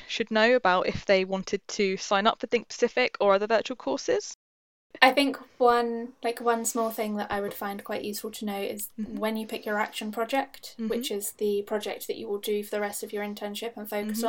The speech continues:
Speaker 2: on, it's super important to actually read through the documents that they provide, just
Speaker 1: Yeah.
Speaker 2: because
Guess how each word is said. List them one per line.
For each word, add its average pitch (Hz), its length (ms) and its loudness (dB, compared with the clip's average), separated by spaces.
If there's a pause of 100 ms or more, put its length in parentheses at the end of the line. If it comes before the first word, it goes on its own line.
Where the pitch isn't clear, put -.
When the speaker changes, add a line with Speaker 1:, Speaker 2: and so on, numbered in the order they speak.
(120)
Speaker 2:
on, 277 40 -10 (420)
it's - 200 2
super 233 300 4
important 214 500 -2
to 208 120 -2
actually 208 380 0
read 202 220 0
through 202 160 -4
the 220 60 -4
documents 214 480 -6
that - 80 -14
they 226 140 -4
provide, 226 520 -2 (260)
just 226 200 2
Speaker 1:
Yeah. 220 60 -2
Speaker 2:
because 208 360 -2